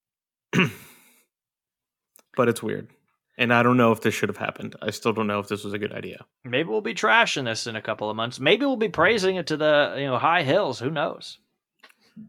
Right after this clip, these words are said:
Speaker 1: They'd be lucky if it's as good as Tom and Jerry, right?
Speaker 2: Yeah, which I still haven't seen. But I don't think I can watch it now, huh? Isn't it gone?
Speaker 1: No, that's gone. You, you
Speaker 2: Yeah.
Speaker 1: missed out.
Speaker 2: I'm over it. I still need to watch Kong.
Speaker 1: Yeah,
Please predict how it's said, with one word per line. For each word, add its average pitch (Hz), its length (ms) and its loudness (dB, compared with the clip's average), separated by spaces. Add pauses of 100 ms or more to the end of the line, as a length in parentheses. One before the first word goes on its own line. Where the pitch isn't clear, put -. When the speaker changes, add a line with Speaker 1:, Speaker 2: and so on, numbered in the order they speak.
(560)
Speaker 1:
They'd 120 180 2
be 135 100 4
lucky 123 300 4
if 104 100 0
it's 101 140 -8
as 98 100 -6
good 107 180 2
as 101 140 0
Tom 98 240 0
and 95 80 -6
Jerry, 98 380 -4
right? 107 260 -4 (640)
Speaker 2:
Yeah, 127 280 2 (300)
which 123 160 -6
I 117 60 -2
still 117 200 2
haven't 104 180 -4
seen. - 280 -14 (540)
But 117 100 -2
I 113 100 0
don't 113 220 -6
think 113 180 -4
I 113 100 -2
can 107 160 -10
watch 127 240 2
it 101 40 -10
now, 98 140 -8
huh? 107 240 -4
Isn't 107 140 -8
it 104 40 -12
gone? 110 240 -2
Speaker 1:
No, 110 140 2
that's 120 140 2
gone. 104 440 0
You, 107 140 -6
you 107 120 -4
Speaker 2:
Yeah. 110 40 -2
Speaker 1:
missed 113 240 -6
out. 104 340 -8
Speaker 2:
I'm 123 240 0
over 104 280 -6
it. 110 100 -8 (360)
I - 60 -8
still 151 160 4
need 147 100 4
to 135 60 4
watch 127 220 4
Kong. 131 380 2 (1160)
Speaker 1:
Yeah, 117 240 2